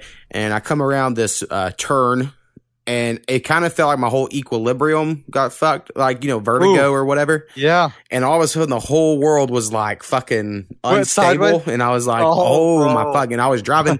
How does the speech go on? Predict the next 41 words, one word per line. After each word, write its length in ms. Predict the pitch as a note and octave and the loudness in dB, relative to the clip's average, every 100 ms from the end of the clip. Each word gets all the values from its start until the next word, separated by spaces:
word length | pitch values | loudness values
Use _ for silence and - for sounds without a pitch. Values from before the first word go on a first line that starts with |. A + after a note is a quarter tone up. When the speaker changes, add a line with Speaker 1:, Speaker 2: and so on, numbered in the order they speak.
| - | -6
Speaker 2:
<laughs> 140 | - - | -16 -4
Speaker 1:
and 100 | A2+ | -2
I 20 | |
was 100 | A#2+ | 0
going 140 | C#3+ | 0
off 140 | B2+ B2+ | 0 0
muscle 320 | C#3 D3+ B2+ | 0 0 -2
memory 460 | B2 C#3 C#3 C#3 A#2+ | 0 0 0 -2 -2
of 180 | A#2 | -4
just, 200 | A#2+ A#2 | -4 -4
like, 360 | A#2+ G#2 F#2+ - - - _ _ D#3 | 0 0 -2 -8 -20 -20 _ _ -4
Speaker 2:
Oh, 420 | A2 A2+ A2 F3 | -2 -2 0 -2
my 320 | B2+ D#3 A#2+ | 0 0 -2
God. 320 | C#3 D3+ C#3+ C#3+ | -2 0 2 2
Speaker 1:
"I 40 | |
drive 220 | B2 B2+ | 2 2
this 220 | C3+ D3 | 0 0
road 180 | D#3 F3 | 0 2
every 260 | F#3 F#3+ A3+ | 2 0 2
day. 320 | B3+ F#3 G2 - - | 2 2 0 -8 -8
I'll 220 | - C3+ | 0 0
just 180 | C3+ D3 | 2 4
Speaker 2:
Yep. 140 | E3+ D#3 | 4 4
Speaker 1:
do 80 | |
exactly 440 | D3+ C#3+ B2+ B2+ D3 | 4 2 0 2 0
what 160 | D3+ | 2
I 120 | D#3+ D#3+ | 2 2
do. 260 | F#3+ A#2 | 2 2
Ignore 540 | A2+ B2 A#2+ B2+ D#3 D3+ | 0 0 0 0 2 2
all 160 | C#3+ | 0
my 160 | E3+ F#3 | 0 -2
feelings 500 | - D3 C#3 D3 C#3+ | 0 0 0 0 0
of 80 | C#3+ | -2
my 200 | D#3 D#3 | -2 0
head. 260 | C#3 A#2+ B2 | 2 0 0
It's 280 | D3 - | -6 -2
telling 260 | C3 A#2+ - | 0 0 0
me." 60 | A3 | 0
Speaker 2:
<laughs> 100 | F3 | 0
Oh, 140 | F3 F3 | -4 -6
man. 600 | E3+ E3+ E3 D3+ A#2 | -4 -2 0 -2 -6